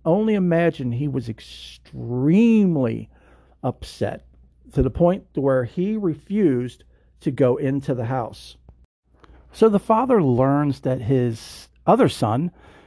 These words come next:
is outside and won't come into the house. So he goes out to greet his son, and he kind-, the son kinda steps back, and he's like, "What's going on?" He says, "Well, haven't you heard?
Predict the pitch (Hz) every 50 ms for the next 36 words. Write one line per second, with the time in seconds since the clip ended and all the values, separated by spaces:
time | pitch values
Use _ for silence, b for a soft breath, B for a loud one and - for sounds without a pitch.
0 | b b - 151 147 156 156 147 135 135 - 156 147 135 - - - 170 160 180
1 | 226 220 175 170 156 143 139 143 139 127 117 107 110 113 127 147 180 196 - -
2 | - - 170 160 156 151 151 151 160 156 139 139 135 139 123 123 117 147 175 190
3 | 175 - - 143 139 147 139 135 147 165 175 170 170 160 156 156 - _ - -
4 | 160 143 135 131 127 123 - b b b b b b b b b b b _ -
5 | 143 156 175 185 139 139 135 - - - - 151 175 190 175 151 139 - - 131
6 | 131 135 - - 151 139 143 143 139 139 135 131 - - - 151 160 160 147 151
7 | 143 139 123 - - 131 - - - 113 120 135 175 185 143 117 - - 147 131
8 | 123 123 - 135 131 127 123 - - 117 104 110 143 160 156 - - - 151 143
9 | 131 127 135 165 202 190 170 143 127 - 131 120 131 123 117 151 147 143 139 139
10 | - 110 98 165 196 220 185 156 147 143